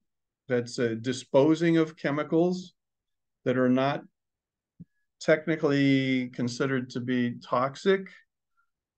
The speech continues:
but it's to an excess where people are getting sick and they get sued. So civil cases can arise even when lawful cases do not.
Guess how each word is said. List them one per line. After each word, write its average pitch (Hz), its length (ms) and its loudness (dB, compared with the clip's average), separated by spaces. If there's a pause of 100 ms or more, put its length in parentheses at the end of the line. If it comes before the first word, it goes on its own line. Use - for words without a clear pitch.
but 135 140 2
it's 135 220 -4
to 160 200 2
an 156 100 2
excess 151 560 0
where 143 160 -2
people 127 320 -8
are 131 80 -6
getting 120 340 -2
sick 156 500 -2
and 123 140 -8
they 123 100 -6
get 123 220 -6
sued. 131 560 -4 (560)
So 123 220 -2
civil 196 520 2
cases 131 600 -4
can 131 220 -6
arise 123 600 2 (540)
even 165 300 -2
when 165 360 2
lawful 143 680 0
cases 120 520 -6
do 120 140 -8
not. 120 320 -6